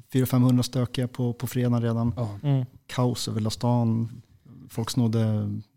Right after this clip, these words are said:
Speaker 1: last-, inte lastbilar, men så här <laughs> städ-, städbilar som
Speaker 2: Ja.
Speaker 1: åkte runt och, och brände runt in i stan med dem. Och det var liksom, vad hände inte? Det var, ja, bra, bra fart.
Speaker 3: Men hu-, hur, hur var ordningsmakten på den tiden? Alltså, var det,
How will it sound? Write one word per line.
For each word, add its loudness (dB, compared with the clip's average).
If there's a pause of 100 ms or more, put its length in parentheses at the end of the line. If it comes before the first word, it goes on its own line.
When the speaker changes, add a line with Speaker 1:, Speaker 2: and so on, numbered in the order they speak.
(120)
Speaker 1:
last-, -6
inte -2
lastbilar, -2
men 0
så 0
här 0
<laughs> -2
städ-, 4 (640)
städbilar 4
som 8 (100)
Speaker 2:
Ja. 8
Speaker 1:
åkte 6
runt 6
och, 2 (280)
och -6
brände 8
runt 8
in 8
i 8
stan 4
med 6
dem. 8
Och 4
det 4
var 0
liksom, 0 (640)
vad 2
hände 6
inte? 4
Det -4
var, -2 (100)
ja, -4
bra, -2 (280)
bra -8
fart. -8 (420)
Speaker 3:
Men 12
hu-, 8
hur, 10
hur 12
var 10
ordningsmakten 6
på 6
den 6
tiden? 0
Alltså, 6
var 8
det, 8